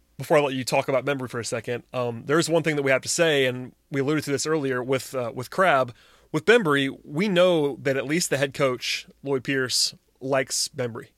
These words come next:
Um, he was very, very vocal in support of Bembry last season, um, both about his defense pretty much the entire way,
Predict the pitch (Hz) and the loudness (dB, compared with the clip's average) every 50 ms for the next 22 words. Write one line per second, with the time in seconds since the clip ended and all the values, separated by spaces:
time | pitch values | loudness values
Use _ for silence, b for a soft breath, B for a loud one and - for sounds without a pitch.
0 | _ _ _ - 120 117 113 113 101 110 117 135 127 127 110 110 107 110 135 143 | _ _ _ -10 -8 -8 -8 -10 -12 -12 -10 -8 -6 -6 -8 -10 -6 -2 0 0
1 | 151 160 160 165 165 - - - 120 113 135 135 143 147 147 147 147 147 b b | 2 2 0 -2 -2 -6 -8 -14 -6 -2 -2 0 0 0 -2 -4 -4 -6 b b
2 | b b b b - 123 127 139 143 139 160 160 156 156 - 135 127 - 135 120 | b b b b -8 -2 0 0 0 0 -2 -4 -2 -4 -4 -6 -6 -8 -8 -6
3 | - 139 135 127 120 131 131 127 135 135 131 127 127 131 127 - - 143 139 139 | -4 -4 -4 -2 -2 -4 -2 -2 -2 -2 0 0 -2 -2 -2 -4 -4 -4 -4 -4
4 | 156 156 147 - - - 131 131 127 120 120 120 - - _ _ _ - 139 143 | -6 -8 -10 -10 -10 -8 -6 -4 -4 -6 -8 -12 -16 -20 _ _ _ -2 -2 -2
5 | 139 - - - - - 117 127 123 123 120 107 120 113 - 143 143 - 160 151 | -2 -4 -10 -10 -8 -4 -2 0 -2 -2 -2 -6 -8 -6 -4 -6 -4 -2 -2 -2
6 | 147 - - - - - _ - - 160 156 147 135 - - 135 120 110 - - | -2 -2 -4 -4 -6 -8 _ -8 -6 -4 -2 0 -2 -2 -4 -6 -8 -4 0 2
7 | 147 151 139 123 117 117 117 117 117 | 2 2 2 2 0 -2 -2 -2 -4